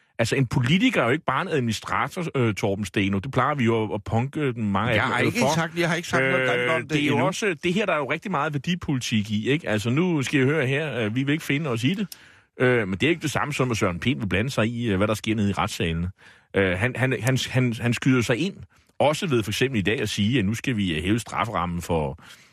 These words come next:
Speaker 1: for vold og voldtægt. Nej, voldtægt er det jo så. Øh, med, det skal være, jeg tror, det er minimum to,
Speaker 2: Seks år.
Speaker 1: seks år. Øh, ej, er det ikke to?
Speaker 2: Nå, ja, nå, men altså, han
Speaker 1: Nå.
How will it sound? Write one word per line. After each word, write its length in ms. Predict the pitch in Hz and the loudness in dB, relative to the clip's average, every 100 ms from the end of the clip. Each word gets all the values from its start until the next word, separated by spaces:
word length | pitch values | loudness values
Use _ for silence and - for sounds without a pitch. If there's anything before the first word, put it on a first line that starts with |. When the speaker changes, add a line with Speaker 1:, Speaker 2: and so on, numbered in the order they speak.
| _ - - | _ -20 -8
Speaker 1:
for 240 | - 73 | 0 0
vold 180 | 71 101 | 2 2
og 60 | 80 | 2
voldtægt. 440 | 90 107 - 87 | 0 0 -2 -2
Nej, 100 | - | -2
voldtægt 440 | 85 127 - 101 64 | 2 2 2 -2 -2
er 60 | |
det 80 | 58 | -6
jo 60 | 69 | -6
så. 180 | - - - - _ - | -8 -12 -16 -20 _ 2
Øh, 300 | 92 85 78 | 4 4 0
med, 380 | 80 85 85 80 | -4 -2 0 0
det 120 | 87 | -4
skal 100 | 90 | -2
være, 180 | 82 73 | 0 -2
jeg 80 | 73 | -2
tror, 120 | 92 | 0
det 60 | 87 | 2
er 40 | |
minimum 400 | 85 101 85 73 | 2 0 -2 -4
to, 40 | 78 - | -8 -6
Speaker 2:
Seks 360 | - 113 - | 0 0 2
år. 100 | 85 | -4
Speaker 1:
seks 360 | - - - - | -2 -2 0 0
år. 280 | 82 - - | 0 -2 -6
Øh, 200 | 87 85 - | -2 -2 -2
ej, 80 | - | -4
er 60 | 67 | -2
det 80 | 82 | -2
ikke 120 | - | -2
to? 280 | - 120 - | -2 -2 -4
Speaker 2:
Nå, 60 | - 151 | -2 0
ja, 180 | 123 101 | 2 0
nå, 200 | 123 127 | 2 2
men 180 | 110 98 | 2 0
altså, 200 | 90 90 | -2 0
han 80 | 90 | 0
Speaker 1:
Nå. 140 | 82 | 0